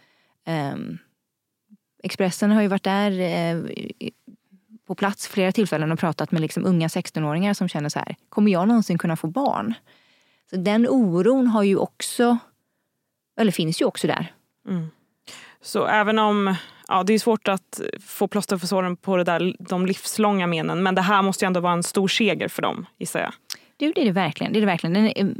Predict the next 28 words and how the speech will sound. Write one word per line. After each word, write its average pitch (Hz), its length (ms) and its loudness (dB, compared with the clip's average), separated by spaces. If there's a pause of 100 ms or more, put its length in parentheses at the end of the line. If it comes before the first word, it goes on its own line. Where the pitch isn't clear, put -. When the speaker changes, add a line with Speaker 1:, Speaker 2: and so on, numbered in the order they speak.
(420)
Speaker 1:
rättegången, 233 580 4
eh, 220 200 4
målet 208 560 2
är 208 360 2
historiskt 180 520 2
i 233 60 -2
Sverige. 185 360 2 (280)
Det 180 140 4
är 175 40 6
unikt 208 460 4
i 214 40 4
världen. 180 420 2
Det 190 60 2
är 190 100 2
första 190 200 -2
gången 165 260 0
man 165 260 0
har - 140 -10
ställt - 240 -4
krav 160 300 0
genom 185 200 2
produktansvarslagen 170 920 0
och 170 160 -2
vunnit 170 440 4
på 214 60 2
det 196 60 4
här 190 60 2
sättet. 185 420 0